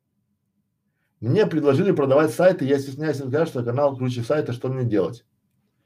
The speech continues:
Смотрите, они, те, кто вам предложили продавать сайты, они знают, что канал круче сайта, но они не умеют делать сайты. Ой, не умеют делать, если они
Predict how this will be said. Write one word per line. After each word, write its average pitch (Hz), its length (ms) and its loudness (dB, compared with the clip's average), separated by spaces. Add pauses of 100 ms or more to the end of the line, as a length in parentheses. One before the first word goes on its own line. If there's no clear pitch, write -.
(2500)
Смотрите, 120 500 0 (1200)
они, 160 480 2 (180)
те, 180 220 4
кто 139 160 2
вам 156 160 6
предложили 127 420 2
продавать 113 460 2
сайты, 92 500 -4
они 139 300 -2
знают, 135 540 0
что - 180 -12
канал 117 420 -4
круче 117 320 -2
сайта, 85 460 -8 (160)
но 110 240 -12
они 123 480 -4
не 127 200 0
умеют 135 760 2
делать 107 460 0
сайты. 98 580 -2
Ой, 113 220 2
не 107 80 -4
умеют 127 280 0
делать, 113 300 2
если 120 200 0
они 147 300 2